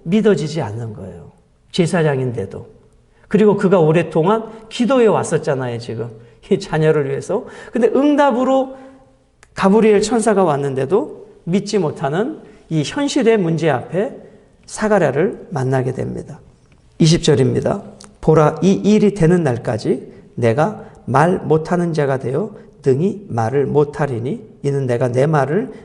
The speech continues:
믿지 아니함이거니와 때가 이르면 내 말이 이루어지리라 하더라. 그래서 육 개월 정도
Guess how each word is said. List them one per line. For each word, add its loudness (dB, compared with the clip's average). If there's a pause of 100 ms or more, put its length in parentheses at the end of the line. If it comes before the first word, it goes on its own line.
믿지 -4
아니함이거니와 0
때가 2
이르면 -2 (240)
내 0
말이 -2
이루어지리라 -2 (240)
하더라. -6 (540)
그래서 2
육 4
개월 4
정도 2